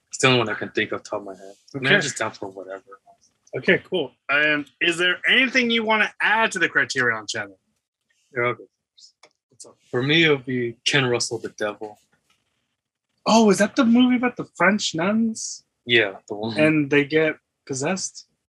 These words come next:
Speaker 1: No,
Speaker 2: No.
Speaker 1: they don't get possessed. They just literally just get,
Speaker 2: Oh.
Speaker 1: they're just so horny that they just start, um, destroying, like, a church.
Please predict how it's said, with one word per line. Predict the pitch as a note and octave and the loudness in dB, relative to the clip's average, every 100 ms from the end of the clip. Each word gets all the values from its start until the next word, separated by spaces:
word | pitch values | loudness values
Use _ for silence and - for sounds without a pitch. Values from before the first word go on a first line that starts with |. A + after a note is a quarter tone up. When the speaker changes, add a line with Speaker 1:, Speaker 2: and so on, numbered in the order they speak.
| - | -12
Speaker 1:
No, | B2 A2 | -8 -2
Speaker 2:
No. | |
Speaker 1:
they | C#3+ | 2
don't | B2 A#2 | 2 0
get | A#2+ | -6
possessed. | - G#2+ G#2 - | -8 -12 -10 -10
They | |
just | G#2 A2 - | -8 -8 -8
literally | G#2+ G#2 G2+ | -8 -8 -6
just | G#2 - | -8 -6
get, | G#2 F2+ | -8 -4
Speaker 2:
Oh. | A3 F#3+ | -2 0
Speaker 1:
they're | B2 | 0
just | A#2+ - | 0 0
so | A2+ | -2
horny | - A2 G#2 G2+ | -6 -10 -8 -10
that | G2+ G2+ - _ _ _ _ _ - | -10 -10 -12 _ _ _ _ _ -6
they | |
just | G#2+ G#2+ | -4 -4
start, | - A2 G#2 | -2 -2 -2
um, | G#2+ G#2 G2+ G#2 | -4 -6 -8 -8
destroying, | - - - A2 G#2+ | -2 -2 -2 -6 -8
like, | G2+ | -8
a | |
church. | - - - A#2 - - | -4 -4 -4 -12 -4 -4